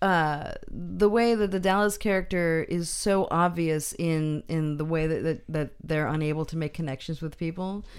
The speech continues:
People don't even really act that way, where you kind of, like, wake up in the same, like, that, it doesn't make any sense. It's, it's a lesbian stereotype, or a stereotype of people in general that doesn't, that doesn't, I don't know, work in the story at all.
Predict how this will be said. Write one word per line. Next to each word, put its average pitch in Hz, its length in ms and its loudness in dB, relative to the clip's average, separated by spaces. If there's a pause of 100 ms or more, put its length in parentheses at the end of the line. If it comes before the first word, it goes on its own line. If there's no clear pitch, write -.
People 233 180 0
don't 240 100 2
even 196 240 2
really 170 300 0
act 160 260 0
that 135 200 -2
way, 135 200 -2
where 135 140 -2
you 143 200 -2
kind 151 220 -2
of, 139 160 -6
like, 143 220 -2
wake 151 300 0
up 147 140 0
in 156 80 -2
the 143 100 -2
same, 143 220 -6
like, - 180 -6
that, 330 180 -6 (100)
it 285 140 -4
doesn't 339 320 -2
make 302 160 0
any 262 120 4
sense. 254 300 -2
It's, 175 120 -10
it's 208 280 0 (400)
a 214 80 6
lesbian 202 540 4
stereotype, 151 580 -2
or 285 160 6
a 302 60 2
stereotype 233 560 4
of 170 140 -6
people 180 200 -2
in 165 100 2
general 147 300 2
that 139 140 -2
doesn't, 147 400 -6 (180)
that 165 140 -4
doesn't, 160 340 -2 (160)
I 180 80 -4
don't 220 80 -2
know, 151 100 0
work 156 220 -2
in 185 80 -2
the 175 60 -2
story 156 320 -6
at 135 80 -2
all. 131 260 -6